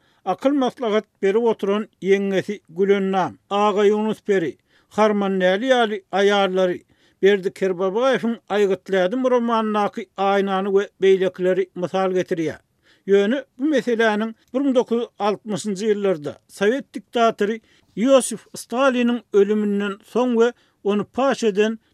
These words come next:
Nikita Hruşçow döwründäki işlenşi biraz başgaça bolup görünýär. Mysal üçin, Halil Kuliýewiň Ulugy ýyl goşgusyny bir tarapdan sada, ikinji tarapdan türkmen ýaşlary üçin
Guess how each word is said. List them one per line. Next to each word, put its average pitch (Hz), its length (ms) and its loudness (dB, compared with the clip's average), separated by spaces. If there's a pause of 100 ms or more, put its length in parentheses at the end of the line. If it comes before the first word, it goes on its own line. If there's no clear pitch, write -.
Nikita 247 540 -4 (180)
Hruşçow 240 560 -4
döwründäki 220 800 -2
işlenşi 202 800 -6
biraz 240 320 0 (160)
başgaça 208 480 -4
bolup 196 300 -2
görünýär. 180 420 -2 (400)
Mysal 277 320 0
üçin, 175 360 -6
Halil 202 360 -2
Kuliýewiň 247 640 -2 (320)
Ulugy 208 340 2
ýyl 269 160 -4
goşgusyny 214 600 -2 (180)
bir 240 100 -2
tarapdan 214 720 -2
sada, 190 520 0 (100)
ikinji 202 360 -6
tarapdan 233 600 -2 (180)
türkmen 247 480 -2
ýaşlary 247 500 0
üçin 214 340 -2